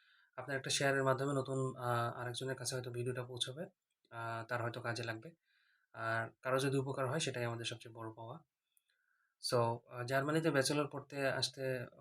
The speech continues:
হলে আসলে, আহ, কি করতে হয় আমাদের বাংলাদেশি স্টুডেন্টদের? প্রথম কথা হচ্ছে যে জার্মান ইউনিভার্সিটিগুলা, আহ, বাংলাদেশ থেকে যারা, আহ, ব্যাচেলর পড়তে আসতে চায় তাদের কাছ থেকে তেরো বছরের এডুকেশন চায়।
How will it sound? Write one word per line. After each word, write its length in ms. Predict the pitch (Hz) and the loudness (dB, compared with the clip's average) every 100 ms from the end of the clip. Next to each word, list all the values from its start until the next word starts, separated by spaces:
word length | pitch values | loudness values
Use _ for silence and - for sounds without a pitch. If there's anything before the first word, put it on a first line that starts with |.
| 120 | -12
হলে 200 | 131 127 | -4 2
আসলে, 320 | 123 131 127 | 2 4 4
আহ, 540 | 123 - 120 120 117 120 _ _ _ _ - | 2 -2 -10 -6 -6 -8 _ _ _ _ -10
কি 120 | 165 | -6
করতে 280 | 156 - 120 | -4 -4 -4
হয় 140 | 110 | -4
আমাদের 260 | 110 110 117 _ | -4 -8 -12 _
বাংলাদেশি 420 | 123 117 113 110 | -16 -12 -10 -8
স্টুডেন্টদের? 460 | 107 - 117 113 123 - _ _ _ _ _ _ _ _ _ _ _ _ _ _ _ _ | -8 -10 -12 -14 -14 -20 _ _ _ _ _ _ _ _ _ _ _ _ _ _ _ _
প্রথম 200 | 143 156 | -8 0
কথা 200 | 160 165 | 4 6
হচ্ছে 180 | 160 165 | 6 6
যে 120 | 170 | 6
জার্মান 300 | 147 135 139 | 8 8 8
ইউনিভার্সিটিগুলা, 880 | 139 135 131 135 135 135 147 165 - | 6 4 4 2 0 2 6 4 2
আহ, 320 | 131 123 120 | -2 2 2
বাংলাদেশ 420 | 120 123 123 123 | 2 2 2 0
থেকে 200 | 131 131 | -2 -2
যারা, 360 | 127 120 117 117 _ _ | 0 2 2 0 _ _
আহ, 160 | 131 127 | -10 -6
ব্যাচেলর 360 | 117 113 127 123 | -4 -2 0 0
পড়তে 220 | 120 - | -2 -12
আসতে 180 | 120 131 | -12 -10
চায় 160 | 131 135 | -10 -6
তাদের 240 | 131 123 | -4 -4
কাছ 140 | 120 | -8
থেকে 140 | - 127 | -12 -10
তেরো 280 | 131 131 131 | -4 0 2
বছরের 340 | 127 127 120 | 2 0 -2
এডুকেশন 460 | 110 120 110 123 120 | -4 -8 -10 -10 -10
চায়। 200 | 135 | -12